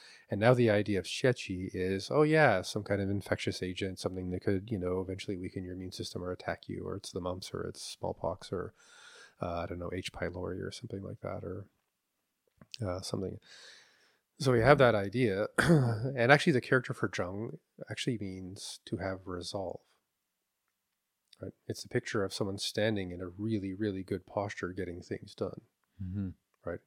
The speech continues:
Speaker 1: And it's also partially the measurement that carpenter, a part, part of the character is, uh, the kind of tools carpenters use to measure things exactly, which is also a part of the character for Qigong. It's, don't wanna get too far afield here, but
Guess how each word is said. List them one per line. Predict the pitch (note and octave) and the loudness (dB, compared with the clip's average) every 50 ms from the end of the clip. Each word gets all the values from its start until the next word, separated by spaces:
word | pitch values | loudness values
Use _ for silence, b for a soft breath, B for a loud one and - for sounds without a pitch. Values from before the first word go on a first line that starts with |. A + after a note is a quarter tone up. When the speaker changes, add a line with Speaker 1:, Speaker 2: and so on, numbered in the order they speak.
| _ | _
Speaker 1:
And | - G2+ | -8 -8
it's | G2+ G2 - | -6 4 4
also | A#2+ B2 - - C3 A2+ G#2 | 4 4 6 4 4 4 4
partially | G2 - - - A2 - - A2+ G#2 | 2 0 2 2 2 2 0 -4 -4
the | F2+ F2+ | -4 -4
measurement | F#2 F#2 F#2 F#2+ G2+ F#2+ F#2+ F#2+ - - | -4 -4 -4 -4 -4 -4 -4 -6 -8 -4
that | - G#2 G2+ - | -6 -6 -6 -2
carpenter, | - - G#2+ - A2+ G2+ - - G2 | -2 -2 0 0 -2 -2 -2 -4 -4
a | - - - | -4 -6 -10
part, | - - A#2+ A#2+ G#2 A#2 A#2+ A2+ - _ | 0 2 2 2 4 2 0 0 2 _
part | - B2+ | 2 4
of | B2+ | 4
the | B2 | 2
character | G#2+ - A#2 A2 G#2 - - G2+ G2 F#2+ | 0 2 2 2 2 2 -2 -2 -2 -4
is, | F#2 F#2+ - - b b b b b b b b b b b b b b | -6 -8 -12 -14 b b b b b b b b b b b b b b
uh, | - F#2+ F#2+ F#2 F#2+ | -4 -4 -4 -4 -4
the | F#2 G#2+ - | -6 -6 -8
kind | - - - A2 G2 | -6 -4 -4 -4 -4
of | F#2 | -4
tools | - - - A2 F#2 F2 - | -8 -8 -6 -6 -6 -6 -8
carpenters | - - G#2 - - G2+ - G2 G2 F2 G2 | -6 -6 -4 -4 -4 -6 -6 -6 -8 -6 -6
use | F#2 F2 F2+ - | -8 -8 -10 -8
to | - - | -8 -8
measure | F#2+ F2+ F#2+ F#2+ G#2+ F#2+ | -6 -4 -4 -2 -2 -4
things | - - F2+ F2 E2+ F#2 | -4 -8 -8 -8 -6 -8
exactly, | G2 - - - F2+ F2+ - _ - - - _ _ _ _ _ _ _ _ _ _ _ _ _ _ _ _ _ _ _ _ | -8 -6 -4 -6 -6 -6 -8 _ -18 -18 -18 _ _ _ _ _ _ _ _ _ _ _ _ _ _ _ _ _ _ _ _
which | - A#2 - | -8 -4 -4
is | A#2+ A2 | 0 2
also | A2 G#2 - - | 2 0 2 -2
a | G2 | -4
part | - - G#2 F#2 | 0 0 -2 -2
of | F2 | -2
the | F#2 - | -6 -8
character | - F#2 F2+ - - - | -8 -12 -12 -12 -14 -10
for | - G2 | -10 -10
Qigong. | - - - G2+ - G2 G2 - - _ _ _ _ _ _ _ | -8 -6 -8 -6 -4 -4 -4 -4 -8 _ _ _ _ _ _ _
It's, | - - - _ _ _ _ | -20 -20 -20 _ _ _ _
don't | - F#2+ F#2 | -10 -8 -6
wanna | F#2+ G2 | -6 -6
get | F#2 - | -6 -6
too | - - A2 | -6 -10 -8
far | - - F#2 | -4 -4 -4
afield | E2+ - - A2 G2+ F#2+ | -4 -2 -4 -4 -4 -2
here, | F#2+ F#2 F#2 | -4 -6 -4
but | F#2+ G2+ - | -4 -6 -6